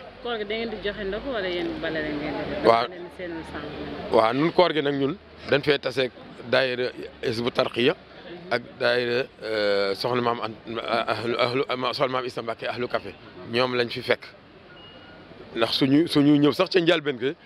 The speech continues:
Speaker 2: ci daayira Hizbu Tarqiya, euh, la jaaree, ndax ñoo gisoon buntu bi nga xam ne am na ci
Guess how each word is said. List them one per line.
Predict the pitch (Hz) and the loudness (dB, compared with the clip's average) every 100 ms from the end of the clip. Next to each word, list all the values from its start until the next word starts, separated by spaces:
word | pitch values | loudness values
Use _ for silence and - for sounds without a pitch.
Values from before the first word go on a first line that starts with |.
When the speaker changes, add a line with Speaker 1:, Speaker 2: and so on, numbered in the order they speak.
| 180 160 | -16 -6
Speaker 2:
ci | 123 | 2
daayira | 135 135 160 | 2 2 -2
Hizbu | 156 117 139 | -4 -4 -2
Tarqiya, | 127 107 117 147 - - - - - | -4 0 -2 -2 -6 -20 -20 -20 -2
euh, | 120 113 113 | 2 4 4
la | 120 | 2
jaaree, | 120 117 113 | 2 0 0
ndax | 120 | -2
ñoo | 120 127 | -2 -2
gisoon | 120 127 117 104 104 | 2 0 0 -4 -2
buntu | 135 - 120 | -2 -2 0
bi | 120 151 | 4 4
nga | |
xam | 139 131 | 4 0
ne | 127 - | -4 -4
am | 131 | -4
na | 120 | -4
ci | - 123 | -6 -8